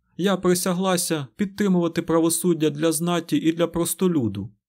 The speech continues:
І я буду це робити, навіть якщо залишусь останньою в Андорі, хто пам'ятає, що таке правосуддя. Ранде Альторе, чи можеш ти поклястися світлом, що меч з Тавром Чаплі тобі дав твій батько,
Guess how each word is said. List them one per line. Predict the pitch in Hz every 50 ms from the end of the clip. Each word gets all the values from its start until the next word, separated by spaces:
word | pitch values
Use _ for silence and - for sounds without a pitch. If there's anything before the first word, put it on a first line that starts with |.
| _ _ _ _ _ _ _ _ _ _
І | - 180 196
я | 196 208 190 180 175
буду | 160 160 202 190 175 185
це | 180 - 180 170
робити, | 165 170 160 175 175 170 170 156 147
навіть | 147 165 165 160 160 160 165
якщо | 160 156 - - 175 160 143
залишусь | 147 170 175 175 170 165 - 151 - 175
останньою | 175 - - - 156 135 117 113 117 117 120
в | 123 143
Андорі, | 160 160 151 147 131 110 101 95 98 95 - _ _ _
хто | _ - - 151
пам'ятає, | - 156 147 147 151 156 156 - 185 180 165 135 117 107 - _ _ _
що | _ - - - 190 180
таке | 185 156 - - 143
правосуддя. | 131 - 156 170 170 190 190 - - - 123 110 107 110 - 113 123 - _ _ _ _ _ _ _ _ _ _ _ _ _ _ _ _ _ _ _ _ _
Ранде | - 147 180 196 196 190 175 180 175
Альторе, | - 175 180 185 180 - 139 120 107 98 98 98 107 _ _ _ _ _ _ _ _ _
чи | - - - 196 196
можеш | 214 254 240 196 175 170 -
ти | - 151 139
поклястися | - - 175 175 - 180 175 160 - - 165 156 - - 160
світлом, | - - 196 220 220 196 - 143 123 113 104 107 - _ _ _ _ _ _ _
що | _ - - 190
меч | 190 220 226 208 190 - -
з | -
Тавром | - 160 147 156 151 160 156
Чаплі | 156 - 165 135 123 113 - 117 110 110
тобі | - - 180 180 208 202
дав | 175 180 175 170 175 -
твій | - 185 196
батько, | 185 175 156 127 107 - - - - 104 107 -